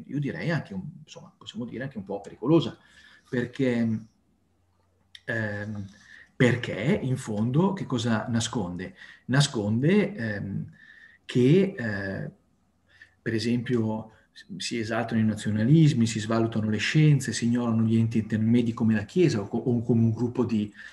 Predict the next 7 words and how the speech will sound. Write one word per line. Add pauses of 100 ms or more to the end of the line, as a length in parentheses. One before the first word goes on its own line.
(320)
eh,
un
gruppo
importante
come
il
vostro,